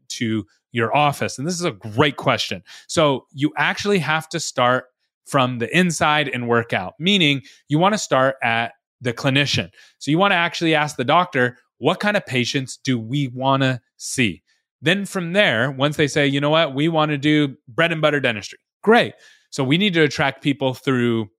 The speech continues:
hygiene or through the doctor's schedule, which is gonna be emergencies, things like that. Or we wanna attract people through consultations.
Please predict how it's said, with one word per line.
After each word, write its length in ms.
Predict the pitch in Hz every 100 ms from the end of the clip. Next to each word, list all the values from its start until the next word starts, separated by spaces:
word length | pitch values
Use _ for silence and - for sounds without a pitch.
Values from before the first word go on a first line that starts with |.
| _ -
hygiene 640 | 156 180 170 190 190 190 - _ -
or 340 | 139 139 139
through 520 | 135 139 135 131 131
the 120 | 139
doctor's 380 | 139 180 - 127
schedule, 260 | - 107 101
which 180 | 110 131
is 140 | 120
gonna 140 | 131
be 120 | 127 120
emergencies, 720 | 110 143 151 143 135 139 -
things 220 | 143 127
like 160 | 131 120
that. 240 | 147 139 _
Or 380 | 240 269 165 165 - _
we 100 | 147
wanna 240 | 170 165 151
attract 360 | - 160 -
people 200 | 151 139
through 360 | 151 131 151 156
consultations. 800 | - 107 151 147 208 185 107 -